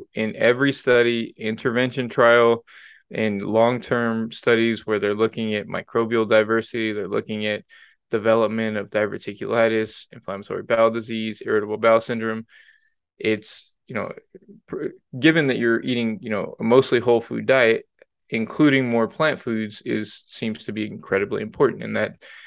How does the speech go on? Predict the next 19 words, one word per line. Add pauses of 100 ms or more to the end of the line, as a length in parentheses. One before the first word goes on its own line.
(200)
is
likely
due
to
various
factors,
but
the
fiber (160)
is
an
important
one
because
fiber
is
what, (540)
what
is